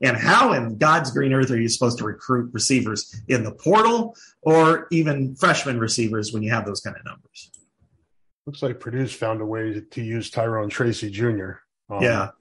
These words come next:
Speaker 2: so, and that's the thing you wonder, can,
Speaker 1: Mm-hmm.
Speaker 2: you know, with, with guys like Caleb Brown, who maybe doesn't fit the, you know, the, the, the, uh, prototypical wide receiver mold. Um, he's a smaller guy. He played running back in high school,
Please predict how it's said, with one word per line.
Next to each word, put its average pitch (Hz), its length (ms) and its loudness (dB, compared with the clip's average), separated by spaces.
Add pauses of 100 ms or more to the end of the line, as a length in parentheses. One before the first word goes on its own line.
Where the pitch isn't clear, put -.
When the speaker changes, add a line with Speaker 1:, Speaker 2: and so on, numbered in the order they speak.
(140)
Speaker 2:
so, 107 400 0 (180)
and 156 140 4
that's 220 240 2
the 170 100 2
thing 156 260 4
you 139 120 4
wonder, 110 400 0 (140)
can, 139 320 2
Speaker 1:
Mm-hmm. 120 480 0
Speaker 2:
you - 40 2
know, 117 140 0
with, 139 400 0
with 127 360 0
guys 151 280 4
like 135 160 0
Caleb 139 420 2
Brown, 107 360 0
who 110 100 0
maybe 151 320 6
doesn't 139 340 2
fit 143 460 2
the, 113 440 2 (440)
you 120 80 -2
know, 107 160 0
the, 107 80 -6 (220)
the, 113 340 -2
the, 110 340 -2
uh, 101 140 0
prototypical 147 1000 2 (300)
wide 131 320 2
receiver 120 520 0
mold. 92 360 -10 (400)
Um, 104 500 0 (140)
he's 131 180 0
a 107 40 -6
smaller 165 440 4
guy. 143 480 4
He 120 140 -4
played 120 280 0
running 156 260 4
back 143 260 4
in 131 80 0
high 127 160 0
school, 113 380 -4